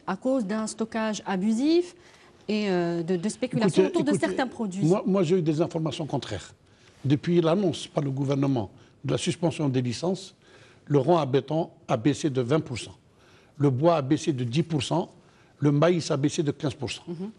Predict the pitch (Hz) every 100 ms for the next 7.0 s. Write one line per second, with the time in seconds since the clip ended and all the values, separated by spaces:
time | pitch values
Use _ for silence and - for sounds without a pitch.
0 | - 226 180 143 123 151 160 160 139 -
1 | 185 165 151 160 - 156 - - - _
2 | - 160 156 160 143 139 143 123 143 127
3 | 123 117 113 110 113 110 110 - - -
4 | 147 123 143 139 151 147 120 127 175 202
5 | 147 - 185 147 - 170 - - - _
6 | - 151 147 - 143 214 151 143 127 190